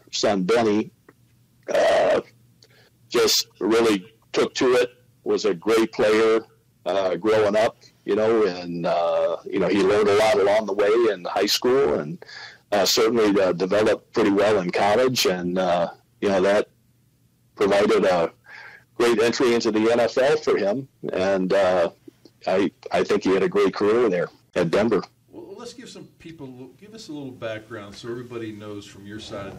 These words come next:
Speaker 2: You were drafted in the, what, the third round, right? F-, uh,
Speaker 1: Right.
Speaker 2: by the Minnesota
Speaker 1: Right.
Speaker 2: Vikings, and you played nine years. So
Speaker 1: That's right.
Speaker 2: kinda, kinda bring us from, uh,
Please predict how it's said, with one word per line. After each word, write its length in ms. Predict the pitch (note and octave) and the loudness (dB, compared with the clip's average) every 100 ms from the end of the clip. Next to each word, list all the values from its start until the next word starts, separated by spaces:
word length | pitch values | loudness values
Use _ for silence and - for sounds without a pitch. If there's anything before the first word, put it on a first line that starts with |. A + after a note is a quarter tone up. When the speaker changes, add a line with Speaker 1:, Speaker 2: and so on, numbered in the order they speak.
| A2+ | -14
Speaker 2:
You 140 | D#3+ | -12
were 160 | A3 C#3 | -8 -8
drafted 500 | - A#2 A2+ A2+ G#2 | -8 -8 -8 -10 -14
in 100 | G2+ | -14
the, 60 | G2 | -16
what, 160 | F#2+ | -18
the 80 | F#2 | -20
third 360 | - F#3 F3 A#2+ | -12 -8 -8 -8
round, 320 | G#2 F#2+ F#2 | -10 -10 -12
right? 220 | A2 D#3+ | -12 -12
F-, 160 | - - | -16 -14
uh, 320 | A#2 - G2+ G2+ | -10 -10 -10 -4
Speaker 1:
Right. 300 | G#4 - - - - | 0 2 2 -2 -10
Speaker 2:
by 100 | A2+ | -10
the 80 | A2+ | -8
Minnesota 380 | B2 C#3 - E3+ | -6 0 0 0
Speaker 1:
Right. 40 | G3 G#2 | -6 -12
Speaker 2:
Vikings, 280 | G2+ C3 C#3+ | -14 -18 -16
and 100 | B2 | -16
you 80 | F#3+ | -16
played 340 | A3+ D3 B2 G#2 | -14 -14 -12 -12
nine 220 | G2+ F#2 F#2+ | -10 -8 -8
years. 400 | F#2 G#2 - - F3 - - - - | -6 -4 -2 -2 -6 -16 -20 -20 -16
So 220 | D3+ C3+ C3 | -12 -10 -4
Speaker 1:
That's 200 | - - | -2 0
right. 120 | G#2 | 0
Speaker 2:
kinda, 140 | F#2+ - - | 0 -4 -14
kinda 200 | A3 G#3 | -16 -16
bring 280 | - E3 D#3+ | -16 -16 -16
us 100 | - | -16
from, 340 | - D3 C3 | -14 -12 -10
uh, 220 | A#2+ G#2+ | -10 -12